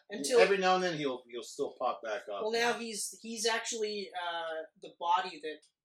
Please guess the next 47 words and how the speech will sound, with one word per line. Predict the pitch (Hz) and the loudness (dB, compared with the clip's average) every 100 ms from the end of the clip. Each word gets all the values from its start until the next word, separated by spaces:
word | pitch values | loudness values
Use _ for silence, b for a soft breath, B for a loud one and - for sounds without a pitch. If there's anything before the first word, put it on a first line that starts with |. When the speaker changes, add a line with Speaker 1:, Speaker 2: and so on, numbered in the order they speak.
| - - - | -20 -20 -20
Speaker 1:
F-, | 185 - | -18 -10
Professor | 208 220 220 196 | -2 0 0 0
X | 202 170 | -2 2
is | 135 | 6
Speaker 2:
Right, | 143 135 | 8 8
Speaker 1:
currently | - 131 131 | 2 -6 0
Speaker 2:
yeah, | 127 123 | 2 2
he's | 113 110 | -4 -12
in | 117 | -12
the | 110 | -12
body. | - 92 180 185 | -10 -10 -10 -12
Speaker 1:
He's | 185 196 | -10 -2
got | 202 190 | 0 0
hair | 185 190 | -2 -4
right | 185 151 139 | -4 -6 -12
now, | - 127 | -18 -16
uh, | 127 123 - | -16 -18 -20
which | - 127 | -20 -20
is, | 117 - | -20 -20
uh, | 120 | -20
I | |
don't, | 117 113 _ _ | -20 -20 _ _
I | _ | _
don't | _ _ _ _ _ _ _ _ | _ _ _ _ _ _ _ _
get | _ | _
that. | - _ _ _ _ _ _ - | -20 _ _ _ _ _ _ -16
Speaker 2:
Crazy | 101 92 | -16 -14
sci-fi | 90 110 95 - 95 87 87 | -14 -12 -12 -14 -14 -12 -12
ideas | 87 87 85 90 | -14 -18 -20 -20
mixed | - _ | -20 _
with | - 302 | -12 -4
Speaker 1:
I | |
don't | 302 | -2
know, | 196 214 | -2 -2
man. | 214 | -2
I | 226 285 | -2 0
love | 277 | 0
the | 240 | 0
idea | 196 196 202 180 | -2 -2 -4 -6
of, | - | -6
like, | 160 147 _ _ - | -10 -10 _ _ -20
Professor | - 196 175 - 143 | -20 -10 -8 -8 -8
X | 147 - | -10 -12
being | 147 143 | -12 -14
in | 131 120 | -14 -20
a | 127 | -20
wheelchair. | 135 139 123 113 | -18 -14 -12 -14